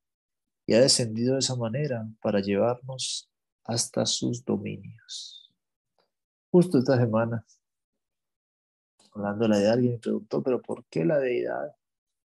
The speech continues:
Y la pregunta me pareció súper curiosa,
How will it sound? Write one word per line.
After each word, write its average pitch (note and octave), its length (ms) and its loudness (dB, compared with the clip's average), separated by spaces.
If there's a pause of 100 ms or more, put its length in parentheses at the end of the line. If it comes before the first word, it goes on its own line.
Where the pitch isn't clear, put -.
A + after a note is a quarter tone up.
(580)
Y A#2 60 -6
la A#2 100 0
pregunta B2+ 400 0
me C#3 100 2
pareció A#2+ 440 0
súper - 560 -4 (400)
curiosa, B2+ 560 -4